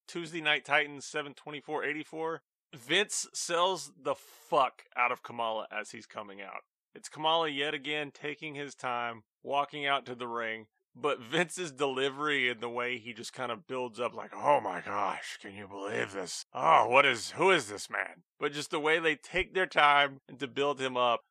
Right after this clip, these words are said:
and Jake, Jake fucking nailed the shit out of it. You, you set the stage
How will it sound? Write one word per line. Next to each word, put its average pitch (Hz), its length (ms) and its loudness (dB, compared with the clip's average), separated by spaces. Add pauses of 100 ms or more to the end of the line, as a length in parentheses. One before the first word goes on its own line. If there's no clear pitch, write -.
and 135 140 -8
Jake, 147 300 2
Jake 165 280 0
fucking 147 300 0
nailed 135 220 0
the 123 80 -2
shit 123 240 -2
out 107 160 2
of 104 60 -4
it. 107 160 -8
You, 131 300 -10
you 135 140 -10
set - 300 -4
the 175 100 -6
stage 139 640 -4